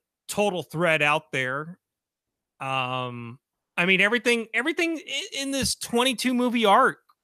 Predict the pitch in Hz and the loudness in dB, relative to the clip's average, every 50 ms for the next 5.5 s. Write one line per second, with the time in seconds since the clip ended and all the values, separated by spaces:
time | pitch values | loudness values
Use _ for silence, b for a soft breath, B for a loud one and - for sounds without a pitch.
0 | _ _ _ 147 135 131 135 135 143 156 180 196 202 175 - _ _ - - 196 | _ _ _ -16 -12 -10 -6 0 2 4 4 4 4 2 -6 _ _ -6 -4 -2
1 | 202 202 190 170 175 185 160 165 156 143 156 190 247 269 214 123 107 101 98 123 | -2 0 2 2 2 2 0 -2 -2 0 0 0 0 0 -4 -6 -6 -10 -8 -8
2 | 143 156 151 143 147 165 185 190 170 - - - 185 190 185 175 156 147 165 214 | -8 -6 -4 0 2 4 4 2 0 -2 -6 -2 0 2 2 2 0 2 2 2
3 | 247 233 170 123 123 135 147 - 139 147 165 185 175 165 _ b b b b b | 2 2 0 -2 -4 -6 -6 -4 -2 0 0 0 0 -2 _ b b b b b
4 | b b b b b b b b b b b b b b - 139 156 196 190 180 | b b b b b b b b b b b b b b -4 0 2 2 2 0
5 | - - 175 165 170 185 190 180 165 156 | -4 -4 0 2 4 6 4 4 2 -2